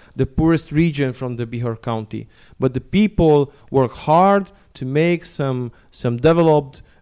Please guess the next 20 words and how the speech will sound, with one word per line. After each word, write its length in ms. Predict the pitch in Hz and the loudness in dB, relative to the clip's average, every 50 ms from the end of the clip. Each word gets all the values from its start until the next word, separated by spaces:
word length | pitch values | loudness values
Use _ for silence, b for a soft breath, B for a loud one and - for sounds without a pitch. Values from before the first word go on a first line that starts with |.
| b - | b -6
uh, 180 | 127 123 120 120 - | -4 -2 -2 -2 0
also 440 | 160 156 156 143 - - 147 131 | 2 2 2 2 2 -2 -2 -2
in 140 | 127 117 113 | -2 -4 -6
tourism 600 | - - 151 151 139 127 135 131 123 120 120 117 | -6 -4 -4 -4 -4 -4 -4 -6 -6 -6 -8 -10
for, 440 | - - - 120 117 117 117 - - | -12 -8 -6 -4 -4 -4 -4 -8 -12
for 220 | - - 120 113 | -14 -10 -10 -8
this 260 | 117 120 123 110 - - | -8 -8 -10 -10 -8 -6
region. 460 | 139 156 151 - 208 214 226 214 - b b b b b | -6 -4 -2 -2 -2 -2 -2 -6 -10 b b b b b
So, 440 | b - - 180 185 190 190 190 190 | b -4 -2 0 0 0 -2 -4 -8
uh, 580 | - - 160 156 151 151 147 147 147 147 147 147 143 | -8 -6 -4 -2 -2 0 0 0 0 -2 -2 -4 -6
this 240 | 143 165 170 - - | -4 -4 -4 -4 -4
is 120 | 139 135 139 | -6 -6 -6
my, 440 | 139 135 131 127 127 127 123 120 113 _ _ _ _ _ - | -4 -4 -4 -4 -4 -6 -6 -10 -12 _ _ _ _ _ -14
my, 480 | 131 131 127 123 120 120 120 120 120 | -10 -8 -8 -6 -6 -6 -6 -8 -8
uh, 460 | 120 120 120 120 120 120 117 117 117 117 117 131 _ _ _ _ _ _ - | -8 -8 -8 -8 -8 -8 -8 -10 -10 -14 -16 -20 _ _ _ _ _ _ -14
impression 720 | 143 143 131 - 143 135 - - - 135 131 139 143 139 - | -10 -8 -6 -4 -4 -6 -6 -8 -10 -10 -10 -10 -12 -14 -16
about, 560 | - - 123 123 117 120 120 120 120 - - - | -16 -14 -10 -10 -10 -10 -10 -12 -14 -16 -16 -14
uh, 640 | 127 123 120 120 117 120 120 120 120 120 117 117 117 | -12 -12 -10 -10 -10 -10 -10 -10 -10 -10 -12 -12 -12
this 240 | 120 127 120 - - | -14 -14 -16 -12 -10
region. 400 | 123 120 110 107 104 101 92 | -10 -10 -10 -10 -14 -18 -18